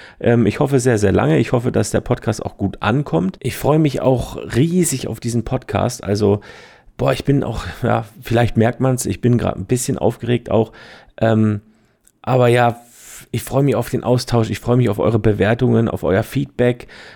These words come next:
Ähm, ich möchte hier einfach nur mein Wissen weitergeben. Das he-, soll nicht heißen, dass ich, äh, dass man das so machen muss, wie ich das gemacht habe. Ich möchte einfach nur mal über meine Storys erzählen, was ich gemacht habe, was ich falsch gemacht habe, was ich richtig gemacht habe,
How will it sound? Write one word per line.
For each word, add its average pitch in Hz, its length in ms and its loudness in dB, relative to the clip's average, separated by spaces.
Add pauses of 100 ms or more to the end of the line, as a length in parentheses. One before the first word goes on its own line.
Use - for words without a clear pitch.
(180)
Ähm, 117 340 4
ich 113 140 0
möchte 156 220 2
hier 147 140 4
einfach 139 220 0
nur 131 140 4
mein 107 280 2
Wissen 120 300 -2
weitergeben. 113 720 2 (600)
Das - 300 -4 (160)
he-, 147 160 2
soll 160 160 6
nicht 180 160 0
heißen, 143 540 2
dass 110 220 -2
ich, 104 260 -2
äh, 85 260 -2
dass - 220 -4
man 110 100 2
das 95 80 0
so 107 80 2
machen 104 340 2
muss, 175 320 -2
wie 110 160 -4
ich - 120 -8
das 131 180 -4
gemacht 123 280 -2
habe. 131 160 -2 (260)
Ich 143 120 2
möchte 185 220 2
einfach 143 160 2
nur 143 120 4
mal 123 140 4
über 113 200 2
meine 113 640 2 (480)
Storys 98 440 0
erzählen, 117 460 2
was 104 140 -2
ich - 180 -2
gemacht 113 400 0
habe, 104 220 2
was 107 120 2
ich 107 100 -4
falsch - 280 -4
gemacht 101 240 -4
habe, 95 100 -6
was 95 80 2
ich 101 100 -2
richtig 127 240 -2
gemacht 104 320 -2
habe, 107 180 -2